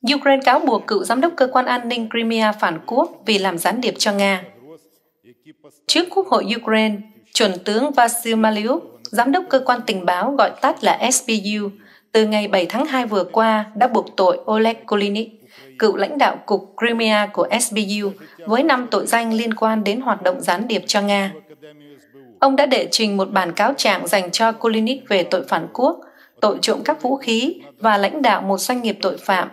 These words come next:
và rời khỏi đơn vị quân đội trái phép. Anh ta đã bị bắt một năm trước sau một chiến dịch đặc biệt của S B U và Cục Điều tra Nhà nước và đã bị giam giữ kể từ đó.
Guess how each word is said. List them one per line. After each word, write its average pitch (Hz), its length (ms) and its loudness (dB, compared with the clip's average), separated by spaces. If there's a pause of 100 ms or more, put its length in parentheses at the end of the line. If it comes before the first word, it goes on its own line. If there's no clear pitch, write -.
(180)
và 180 220 2
rời 180 220 0
khỏi 175 220 -4
đơn 214 220 -2
vị 202 240 -4
quân 208 160 0
đội 185 200 0
trái 202 200 0
phép. 269 260 2 (1200)
Anh 247 200 -2
ta 240 180 6
đã 233 100 4
bị 240 160 -2
bắt 247 220 -2
một 208 180 -2
năm 220 220 0
trước 277 360 0
sau 247 240 2
một 226 120 0
chiến 220 220 -4
dịch 214 180 -4
đặc 190 200 -2
biệt 180 220 -2
của - 160 0 (140)
S - 120 -4
B 226 40 -4 (220)
U 214 120 -2 (340)
và 196 200 2
Cục 190 220 -2
Điều 190 180 0
tra 226 200 -2
Nhà 208 160 0
nước 214 260 0 (320)
và 208 180 4
đã 226 120 4
bị 220 180 -2
giam 220 200 2
giữ 214 280 0
kể 170 180 2
từ 170 100 0
đó. 165 340 -2